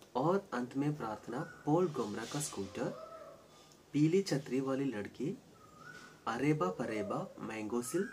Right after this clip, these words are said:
आदि कहानी संग्रह है। ईश्वर की आंख, अपनी उनकी बात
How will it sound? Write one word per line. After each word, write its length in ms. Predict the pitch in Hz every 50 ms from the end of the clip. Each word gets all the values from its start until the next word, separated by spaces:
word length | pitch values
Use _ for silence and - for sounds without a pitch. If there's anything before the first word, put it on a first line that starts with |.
| - - - - - - - - - - -
आदि 400 | 247 226 - 101 113 110 110 - -
कहानी 600 | - - - - - - - - 110 123 151 170
संग्रह 360 | - - 170 151 147 147 147
है। 420 | 143 135 139 139 143 151 - - - - - - - - - - - -
ईश्वर 300 | 131 143 - - 165 156
की 220 | 151 - 196 202
आंख, 380 | 180 135 127 127 131 131 - - - -
अपनी 300 | 110 - - - 131 147
उनकी 300 | 151 139 131 - - 135
बात 340 | 123 120 110 104 107 107 -